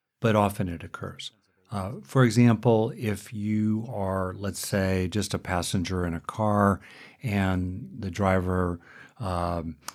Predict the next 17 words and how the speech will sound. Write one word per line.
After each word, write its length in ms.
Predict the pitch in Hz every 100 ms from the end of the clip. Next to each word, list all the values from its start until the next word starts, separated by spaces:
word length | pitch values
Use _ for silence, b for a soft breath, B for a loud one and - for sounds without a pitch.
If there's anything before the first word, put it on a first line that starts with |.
| B
gets 220 | - 95
into 180 | 104 92
a 60 | 90
terrible 400 | - 95 85 85
accident 720 | 92 95 - 98 92 90 85 -
and 180 | 90 87
is, 360 | 85 76 - - _ -
you 100 | 95
know, 300 | 85 80 80 _ _ _ _ _
killed 420 | - 110 101 101 90
in 100 | 87
a 60 |
p-, 160 | - - -
really 220 | 113 92 80
gruesome 380 | 92 87 87
way, 420 | 90 127 139 117 B B B B B
uh, 220 | 131 107